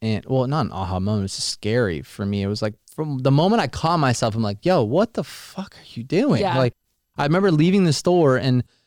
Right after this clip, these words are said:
Speaker 1: gasping, like, <gasps> that I'd almost forgotten one thing that was on my list. And I was like, "Yo,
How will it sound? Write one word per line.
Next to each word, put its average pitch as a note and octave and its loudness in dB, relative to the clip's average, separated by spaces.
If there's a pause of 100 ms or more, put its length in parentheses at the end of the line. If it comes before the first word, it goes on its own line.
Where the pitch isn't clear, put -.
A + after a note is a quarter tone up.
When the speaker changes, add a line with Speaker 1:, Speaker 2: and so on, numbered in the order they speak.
(420)
Speaker 1:
gasping, C3 -4
like, F2+ -4
<gasps> - -10
that A#2 0
I'd A2+ 0
almost A#2+ 0
forgotten A#2+ -2
one C3 2
thing C#3 0
that A2+ 2
was A2+ 0
on A#2+ 2
my G#2 0
list. A2+ 0
And G#2+ -6
I G#2 -4
was A2 -10
like, F#2 -6 (680)
"Yo, B2+ -2